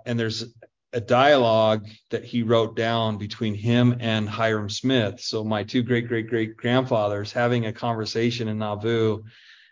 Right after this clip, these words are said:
about some things where Hiram, he sought a blessing from Hiram, Hiram gave him a blessing, and just fun to make those, you know, some of those connections as well. Um, as you know, so you go back to this kid who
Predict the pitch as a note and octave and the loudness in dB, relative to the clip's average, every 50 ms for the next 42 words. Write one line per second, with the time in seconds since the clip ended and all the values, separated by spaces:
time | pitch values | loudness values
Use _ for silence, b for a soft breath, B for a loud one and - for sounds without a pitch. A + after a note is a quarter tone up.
0 | B B B _ _ - A2 G#2+ A2 A2 G#2 - - A2+ A2 - A#2 A2+ A2 A2 | B B B _ _ -8 -4 0 2 2 0 0 -2 -4 -2 0 0 0 0 -2
1 | G#2 A2 A2 G#2 G#2+ A#2 A2 A2 A2 A2+ A2 A2 A2 G#2 G#2 G#2 A2+ A2+ A2 - | -2 -4 -4 -4 -2 -2 -2 0 0 0 0 -2 -2 -4 -6 -6 -6 -4 -4 0
2 | - B2 G#2+ G#2+ G2+ A2 A2 A2 G#2+ - G#2+ G2+ G2+ - G#2 G#2 G#2+ A2 G#2+ G#2+ | 0 0 0 -2 -2 -2 -4 -2 -4 -4 -6 -8 -8 -8 -10 -8 -6 -4 -2 -2
3 | G#2+ G#2+ G#2 G#2 G#2+ G#2 G#2 G#2 G2 G#2 G#2 G2+ G2 F#2+ G2 G#2 G2+ F#2+ - - | 0 -2 -2 -2 -4 -2 -2 -2 -2 -2 -4 -4 -4 -4 -4 -4 -2 -2 -4 -4
4 | G2+ F#2+ F#2 F#2 F2+ F2+ _ b b b b b b b b b _ _ _ _ | -6 -6 -8 -8 -10 -12 _ b b b b b b b b b _ _ _ _
5 | - - E3 D3+ - - - D#3 C#3 C3+ C3+ B2+ A#2+ A#2 A#2 A#2 A#2+ A#2+ A2+ A2+ | 0 4 4 4 4 4 4 4 6 6 6 8 6 6 6 4 2 2 2 2
6 | A2 A2 - - - - - - _ _ - A#2 A#2 A2+ A2 G#2+ - - A#2+ A#2 | 2 2 0 -2 -2 -4 -6 -12 _ _ -4 -2 -2 0 0 -2 -2 0 0 -2
7 | G#2+ G#2+ A2 A2+ A#2+ A#2+ A#2 - - - A#2 A2 G#2+ G#2 - - A2+ G#2+ G#2+ G#2 | 0 0 2 2 2 2 0 -2 -4 -4 -2 -2 -2 -4 -4 -4 -4 -4 -4 -4
8 | G2+ - - - - - _ _ _ _ _ _ _ _ _ _ _ - F#2+ F#2+ | -4 -2 -2 -4 -4 -8 _ _ _ _ _ _ _ _ _ _ _ -12 -12 -10
9 | G#2 G#2+ A#2 B2 A#2+ A#2 A2+ A2+ A2 A2 G#2 G2+ A2 A#2 A#2+ - - A#2 A2 G#2+ | -8 -4 0 0 2 2 2 2 0 -2 -4 -6 -12 -16 -16 -12 -10 -6 -4 -4
10 | G#2+ G2+ G#2 G#2 G2+ G#2 G#2+ - - A2 G#2+ G#2 G2+ G2+ - _ _ _ - - | -4 -4 -4 -6 -8 -12 -14 -12 -8 -8 -8 -8 -8 -12 -16 _ _ _ -6 -4
11 | A2+ G#2+ G#2 G#2 G#2 G#2 G#2 - - - - - - - - A#2+ A2 A2+ A2 A2 | -2 0 0 0 0 -2 -4 -6 -8 -10 -12 -8 -6 -4 -2 0 0 0 0 2
12 | - B2 A2+ A#2 A#2+ A#2+ A#2+ A#2+ A#2+ - A#2 A2 A2 G#2+ - - - _ - - | 2 2 4 4 4 4 4 0 -2 -2 -4 -2 -2 -2 -2 -4 -6 _ -10 -6
13 | - C3+ C3 C3 B2+ B2 A#2+ A2+ A#2+ A2+ A2 A2 G#2 G#2+ | 2 4 4 6 6 4 2 2 0 0 0 0 -2 -4